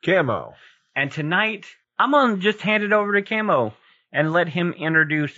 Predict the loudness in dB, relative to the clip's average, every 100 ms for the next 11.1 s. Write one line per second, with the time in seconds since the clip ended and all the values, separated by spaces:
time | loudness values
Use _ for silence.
0 | -4 -2 -2 -6 -8 -10 -14 -14 -12 -12
1 | -14 _ _ 0 0 0 -4 -4 -2 -2
2 | -4 -2 0 0 -2 -4 -2 0 -2 -2
3 | -4 -6 -4 -2 -2 -6 -8 -8 -6 -6
4 | -8 -14 -14 -10 -6 -4 -2 -4 -6 -8
5 | -8 -12 -14 -16 -16 -12 -14 -12 -16 -18
6 | _ _ _ _ -14 -12 -14 -20 -20 -20
7 | -20 _ _ _ -2 0 0 -2 -6 -12
8 | _ _ -2 -2 -2 -2 0 0 -2 -4
9 | -8 -16 _ -10 -8 -8 -6 -2 0 0
10 | -4 -8 -10 -16 -16 -16 -20 -14 -8 -8